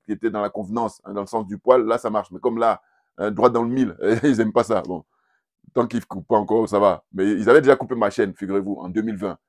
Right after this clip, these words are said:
Et là, c'est un ami, hein, que je salue, hein, qui m'a remis tout ça. Parce qu'il m'a dit, « Non, t'as des choses à dire. »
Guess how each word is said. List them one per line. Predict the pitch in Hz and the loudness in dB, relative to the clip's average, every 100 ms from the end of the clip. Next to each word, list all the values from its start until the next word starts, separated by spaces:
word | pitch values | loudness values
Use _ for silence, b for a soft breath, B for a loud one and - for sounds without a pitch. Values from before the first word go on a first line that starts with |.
| _ _ - | _ _ -4
Et | |
là, | 85 98 | 0 0
c'est | 92 | 0
un | 92 98 | -2 -2
ami, | 101 123 135 - _ - | -2 -2 -2 -8 _ -20
hein, | 78 - | -16 -10
que | 92 | -8
je | 90 | -8
salue, | - 92 120 131 _ _ _ _ _ _ _ _ | -4 -2 -2 -6 _ _ _ _ _ _ _ _
hein, | 90 98 | -8 -8
qui | - 95 | -6 -6
m'a | 90 87 73 - | -4 -6 -8 -14
remis | - 101 117 - | -6 -2 -2 -4
tout | 120 | -2
ça. | 107 - _ _ | -2 -2 _ _
Parce | _ | _
qu'il | 92 | -6
m'a | 98 | -4
dit, « | 104 | -2
Non, | 127 120 | 0 0
t'as | 101 | 0
des | 98 | 0
choses | 107 104 | -2 -2
à | 98 | -2
dire. » | 104 | -4